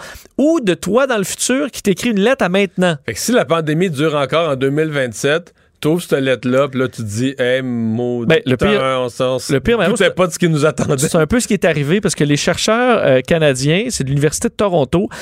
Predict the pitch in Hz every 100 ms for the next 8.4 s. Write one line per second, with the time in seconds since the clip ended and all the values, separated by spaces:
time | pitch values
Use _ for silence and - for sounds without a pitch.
0 | - - 117 127 131 - 127 - 123 143
1 | 139 147 131 240 214 165 139 120 143 135
2 | 131 123 220 208 143 185 - 160 170 185
3 | - 123 123 120 - 190 220 143 135 131
4 | 120 117 123 120 135 214 - 170 180 170
5 | 180 233 175 143 - - 254 320 - 247
6 | 302 156 139 175 - 262 226 196 202 -
7 | 165 262 320 - 175 185 208 277 - 214
8 | 202 165 165